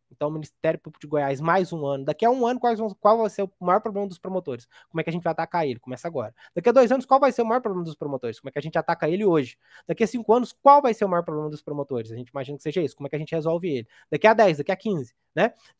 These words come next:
Ter essas linhas de trabalho olhando pro futuro o tempo inteiro. Porque quando for o momento que, olha, desenhamos o problema, desenhamos uma alternativa, a gente já começa a executar ela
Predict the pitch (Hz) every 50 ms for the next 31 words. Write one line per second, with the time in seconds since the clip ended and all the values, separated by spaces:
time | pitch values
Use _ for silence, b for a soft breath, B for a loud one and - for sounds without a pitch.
0 | _ - 190 214 247 208 190 202 214 202 - 226 202 180 165 190 226 269 262 220
1 | 208 220 - 202 185 175 190 214 226 220 220 233 240 - 240 226 - 269 254 -
2 | 247 226 220 233 226 247 277 285 294 254 208 156 - B B B B - 180 175
3 | 226 220 - - 269 311 359 381 381 330 285 269 - - 220 214 208 208 190 190
4 | 190 190 - 175 - 196 170 151 147 151 175 185 175 196 190 208 247 240 202 214
5 | - 208 196 180 180 175 175 170 170 160 170 170 180 185 196 180 170 175 165 160
6 | 160 - 165 160 151 139 135 - - 233 240 170 143 B B B B B 147 156
7 | 175 175 180 - 180 170 170 175 185 170 175 175 _ _ 190 170 170 175 185 180